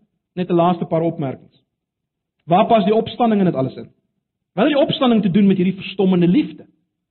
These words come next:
Wat het die opstanding daarmee te doen? Wel, vers agtien maak die verbintenis, né? Kyk net weer na vers agtien. "Niemand neem dit van my af nie, maar ek lê dit uit my eie af. Ek het die volmag om dit af te lê en ek het die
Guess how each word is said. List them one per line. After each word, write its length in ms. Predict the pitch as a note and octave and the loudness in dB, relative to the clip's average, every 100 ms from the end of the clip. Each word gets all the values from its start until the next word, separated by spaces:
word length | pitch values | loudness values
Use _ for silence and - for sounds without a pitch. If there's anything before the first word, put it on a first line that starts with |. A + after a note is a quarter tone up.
| _ _ _ _ _ _ | _ _ _ _ _ _
Wat 100 | B2 | -8
het 100 | C#3+ | -2
die 80 | C4+ | 0
opstanding 420 | - - D#4 C4+ | 0 0 0 2
daarmee 260 | G#3+ F3 D#3 | 2 2 0
te 100 | C#3 | -4
doen? 160 | - _ _ _ _ _ _ _ _ _ _ _ _ _ _ - | -14 _ _ _ _ _ _ _ _ _ _ _ _ _ _ 0
Wel, 560 | D#3+ A3+ A#3+ - - _ _ _ _ _ _ _ _ _ - | 2 2 0 -8 -18 _ _ _ _ _ _ _ _ _ -4
vers 200 | F3 F3+ | -4 -2
agtien 340 | A#3+ - G#3 | -4 -2 0
maak 200 | F#3 F3 | 0 0
die 80 | F#3 | -2
verbintenis, 540 | D#3+ D#3+ E3 C3+ A#2+ | -2 -2 -2 -6 -8
né? 200 | E3+ B2 - _ _ _ _ _ _ _ _ _ _ _ _ _ _ _ _ _ _ _ _ _ _ - | -8 -10 -14 _ _ _ _ _ _ _ _ _ _ _ _ _ _ _ _ _ _ _ _ _ _ -4
Kyk 100 | E3+ | -2
net 80 | |
weer 100 | F#3+ | 0
na 100 | F#3+ | 0
vers 140 | F3+ F3 | -2 -2
agtien. 300 | F3+ E3 C#3 | -4 -4 -2
"Niemand 280 | E3+ G#3 F3+ | 0 0 0
neem 160 | F#3+ | 0
dit 120 | G3+ | 0
van 100 | G3 | -2
my 80 | G3 | -4
af 260 | D3 C#3 - | -4 -6 -6
nie, 200 | C#3 C3 _ _ _ - | -8 -10 _ _ _ -8
maar 100 | C#3+ | -4
ek 80 | C#3+ | 0
lê 140 | E3+ | 2
dit 100 | G3+ | 2
uit 120 | F#3+ | 0
my 60 | F#3 | 0
eie 200 | F3 - | 0 0
af. 200 | C3 C3+ | -2 -6
Ek 120 | D#3+ | -6
het 80 | D#3+ | -4
die 160 | D3+ - | -6 -2
volmag 420 | C4 C#4+ D4 C#4 | 0 2 2 2
om 60 | A#3 | 0
dit 200 | A3+ - | 0 -2
af 260 | C4 - - | -6 -6 -6
te 100 | D3 | -2
lê 240 | C3 C3 | -2 -2
en 80 | C3 | -4
ek 100 | C#3 | -6
het 80 | C#3+ | -8
die 180 | B2+ | -10